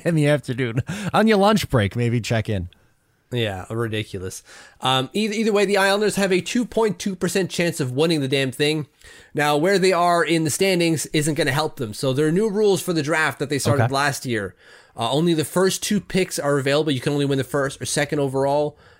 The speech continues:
Speaker 2: Uh, Islanders' chances of winning either one is two point two and I believe two point four percent rounded up. Uh, and then oh, you can only move up to ten spots max.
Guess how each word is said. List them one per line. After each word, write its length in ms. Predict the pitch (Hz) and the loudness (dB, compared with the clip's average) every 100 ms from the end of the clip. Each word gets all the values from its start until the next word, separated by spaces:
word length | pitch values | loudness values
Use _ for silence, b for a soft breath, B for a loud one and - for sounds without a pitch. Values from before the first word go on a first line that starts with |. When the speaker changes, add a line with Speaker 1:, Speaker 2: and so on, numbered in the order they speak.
| - | -12
Speaker 2:
Uh, 80 | |
Islanders' 460 | - 123 135 135 131 | -4 0 0 0 -2
chances 320 | - 139 131 | -4 -4 -2
of 80 | 123 | -2
winning 220 | 127 127 | -2 -2
either 240 | 127 131 127 | -2 0 0
one 160 | 123 | 0
is 120 | 117 - | -2 -6
two 180 | - | -8
point 320 | 151 - 143 - | -6 -4 -4 -4
two 240 | - 156 | -4 -4
and 100 | 135 | -2
I 80 | 120 | -2
believe 340 | 117 123 127 - | -2 -2 -2 -4
two 160 | 147 | -12
point 300 | 135 - 127 | -10 -6 -6
four 240 | 113 135 127 | -4 -2 -2
percent 320 | - 127 135 | -4 -6 -6
rounded 320 | 110 117 117 | -4 -4 0
up. 220 | 113 135 - b b b b b b - | 0 -2 -6 b b b b b b -8
Uh, 140 | 117 113 | -4 -2
and 220 | 131 131 | 0 2
then 360 | 131 135 139 127 b b b - | 2 2 0 -4 b b b -2
oh, 120 | 147 | 0
you 160 | 151 160 | 2 2
can 120 | 175 | 2
only 200 | 180 180 | 4 4
move 240 | 175 160 | 2 2
up 160 | 165 - | 0 -2
to 60 | 160 | -6
ten 320 | - 160 165 | -2 0 0
spots 480 | - 143 139 - 120 | 0 0 0 -2 -2
max. 520 | 120 143 170 - | 0 0 -2 -6